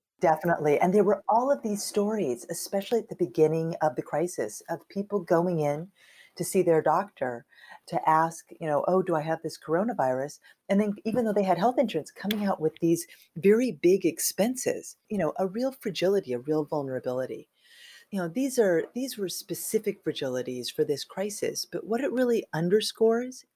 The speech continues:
is that the decisions that we as a country have made on how to run our economy, on who should be making decisions about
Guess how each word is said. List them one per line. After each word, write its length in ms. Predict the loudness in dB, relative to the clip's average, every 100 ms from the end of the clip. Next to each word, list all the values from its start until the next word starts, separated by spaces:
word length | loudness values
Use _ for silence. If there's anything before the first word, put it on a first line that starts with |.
| -6
is 100 | 0
that 140 | 0
the 80 | 0
decisions 760 | -2 -2 2 2 4 2 0 2
that 140 | 0
we 240 | 2 4 4
as 140 | 2
a 60 | -2
country 400 | -4 -4 -2 -2
have 180 | -4
made 380 | -4 -4 -4 -8 -16 _ _ -2
on 120 | -2
how 240 | 0 2
to 100 | 4
run 200 | 4 2
our 180 | 2 0
economy, 600 | -2 -4 -4 -4 -10 -16 -20 _ _ _ _ -20 -20 -6 0
on 420 | 2 4 0 -4 -8 0
who 140 | 2
should 180 | 2 0
be 120 | 0
making 380 | 0 -2 -4 -2
decisions 680 | -2 4 4 2 -4 -6 -4
about 280 | -2 -2